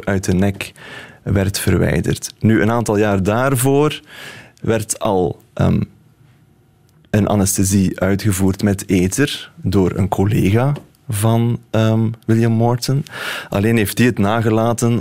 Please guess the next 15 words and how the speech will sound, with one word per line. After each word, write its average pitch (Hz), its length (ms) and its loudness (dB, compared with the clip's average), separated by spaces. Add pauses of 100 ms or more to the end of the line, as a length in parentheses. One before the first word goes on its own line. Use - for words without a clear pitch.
om 113 360 2 (280)
te 107 120 0
publiceren. 98 800 2
William, 101 300 0 (120)
William 95 280 2
Morton 104 340 2
heeft 101 180 -2
zijn 90 140 0
zaak 104 260 -2
heel 107 180 2
goed 101 140 0
verkocht - 520 -4 (480)
en 101 140 0
heeft, 98 300 0
eh, 95 280 2